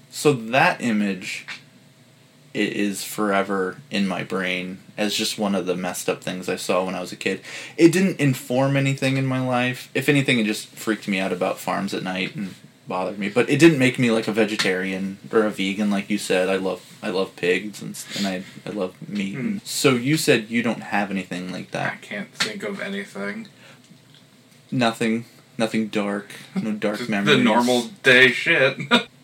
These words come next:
Speaker 1: You did tell me, though, just a weird thing that happened to you. Um, you get home from football practice, pull into your driveway, you drive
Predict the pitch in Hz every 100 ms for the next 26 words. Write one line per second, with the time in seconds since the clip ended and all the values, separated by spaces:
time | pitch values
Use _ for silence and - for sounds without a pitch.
0 | - 131 131 131 127 - 107 104 101 98
1 | 101 104 - - - 113 113 98 90 95
2 | 101 104 104 107 113 107 - 110 110 110
3 | 110 - - - 101 101 90 110 110 107
4 | 120 135 135 131 - 117 110 104 127 120
5 | 95 - 92 92 101 98 - - - -
6 | - - - - 120 147 175 196 143 131
7 | 104 104 98 98 98 - 107 101 98